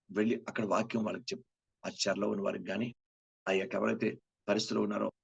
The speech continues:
ఆ చె-, మిగతా, మిగతా వాటి బంధకాలు ఉన్నారో వారికి గాని ఈ మాటలు చెప్పమన్నాడు. నువ్వు తిన్నది దేనికంటే, నువ్వు తినడానికి నీ గురించి కాదు, వాళ్ళకి వెళ్ళి ఇవ్వు. నీకెందుకు దేవుడు వాక్యం ఇస్తుంటే, నువ్వు వెళ్ళి వాక్యం ఇతరులకు ఇవ్వాలి.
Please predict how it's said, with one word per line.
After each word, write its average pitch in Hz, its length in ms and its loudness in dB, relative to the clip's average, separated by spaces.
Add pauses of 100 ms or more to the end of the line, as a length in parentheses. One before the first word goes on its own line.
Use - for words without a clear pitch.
ఆ - 20 -10 (140)
చె-, - 240 -2
మిగతా, 98 280 -4
మిగతా 107 280 2
వాటి 107 240 2
బంధకాలు 101 380 -4
ఉన్నారో 98 180 -8 (340)
వారికి - 220 0
గాని 113 220 -6 (220)
ఈ 107 60 4
మాటలు 98 340 -2
చెప్పమన్నాడు. - 560 -10 (680)
నువ్వు 127 260 4
తిన్నది 139 320 4
దేనికంటే, - 640 2 (240)
నువ్వు 127 200 6
తినడానికి 123 440 4
నీ 120 160 4
గురించి 123 220 2
కాదు, - 180 -6 (600)
వాళ్ళకి 92 400 2
వెళ్ళి - 240 -2
ఇవ్వు. - 240 -12 (1040)
నీకెందుకు 131 460 6
దేవుడు 135 200 8
వాక్యం 110 280 4
ఇస్తుంటే, 101 380 -4 (220)
నువ్వు 107 140 2
వెళ్ళి 135 220 8
వాక్యం 131 400 6
ఇతరులకు 123 300 -2
ఇవ్వాలి. - 280 -20